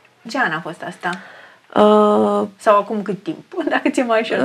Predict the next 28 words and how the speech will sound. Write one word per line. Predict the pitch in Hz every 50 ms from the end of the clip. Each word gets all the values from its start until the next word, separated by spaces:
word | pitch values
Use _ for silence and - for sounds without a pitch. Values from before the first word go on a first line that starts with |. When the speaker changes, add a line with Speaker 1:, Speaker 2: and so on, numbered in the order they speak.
| 269
Speaker 2:
uh, | 277 285
Speaker 1:
spui. | 294 294
Speaker 2:
cred | 277 285 370 370
că | 381
în | 339
două | 285 254 254 294 302
mii | 254 240 247 262 269 269 269 269 262 254 240
șaptesprezece | 233 - - - - - - 285 339 - _ _ - _ _ _ - 262 262 262 - - 262 254 262 -
sau | - - 240
Speaker 1:
În | 226
Speaker 2:
două | 262 262 262
mii | 254 226 -
optsprezece, | - 226 220 214 - - - 190 190 180 175 170 170
Speaker 1:
două | 175 175 190 185 185 180 185
mii | 185 185
optsprezece, | 185 190 190 175 -
șaptesprezece. | 175 165 - - 175 - - 196 190 190 190
Speaker 2:
cam | 196 302
pe | -
Speaker 1:
Ok, | 202 190 165 -
Speaker 2:
acolo | 165 160 160
a | 160 170 185
Speaker 1:
bun. | 190 175
Speaker 2:
fost, | 170 170 160 170
Speaker 1:
Deci | 175 175 190 180
Speaker 2:
da. | 175
Speaker 1:
acum | 170 180 180 185 196 190
vreo | 185 185